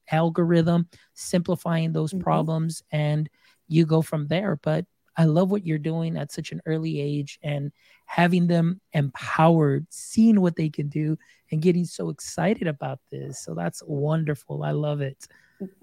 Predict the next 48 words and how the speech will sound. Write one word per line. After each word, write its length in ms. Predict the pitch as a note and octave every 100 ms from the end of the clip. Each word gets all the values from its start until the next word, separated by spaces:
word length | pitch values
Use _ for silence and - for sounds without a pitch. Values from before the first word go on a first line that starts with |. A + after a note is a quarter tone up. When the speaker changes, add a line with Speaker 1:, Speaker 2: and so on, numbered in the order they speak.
| -
Speaker 2:
It's, 320 | B3 B3 - - _ - F#3+ - G3+ -
it 80 | A#3+
almost 260 | D#4 G4 -
became 260 | - B3
my 120 | A3
mission 420 | F3+ E3 F#3 F#3 E3
to, 360 | F3 D3+ C#3 -
to, 340 | - D#3+ C3+ -
to 140 | - D#3
prove, 580 | - - F#3+ F#3 F3 -
I 60 |
think 160 | G3+ C#4+
I 200 | C#3+ E3
had 200 | G#3 B3
something 300 | B3 B3 A#3
to 80 | A#3+
prove, 420 | - A#3+ C#4 - -
um, 460 | E3+ D#3 D3+ D3+ - - - _ _ _
that 540 | E3 D#3+ D#3+ D3+ - - -
na-, 220 | F#3 E3 -
I 200 | F3 F3
no 120 | E3
longer 280 | D3+ D3 C3
have 180 | C#3+ C3
anything 300 | C#3 C3+ C#3+
to 100 | C3
prove. 320 | - C3+ -
But 80 | D3+
at 200 | D#3 -
that 300 | G#3 - -
time 320 | - F#3 F#3
in 80 | D#3
my 120 | C3+
career, 440 | - C4 B3 A3+
my, 160 | E3+ E3
and, 300 | E3 D#3 D3+ - - - -
you 80 |
know, 120 | F3 F#3
I, 340 | F3 E3+ D3+ -
I 80 | F3
felt 220 | - B3
like 140 | A#3+
I 60 | G3
had 100 | F3
something 240 | F3 D#3+
to 80 | D#3+
prove 320 | - D3+ C#3+
that, 240 | C#3+ C#3+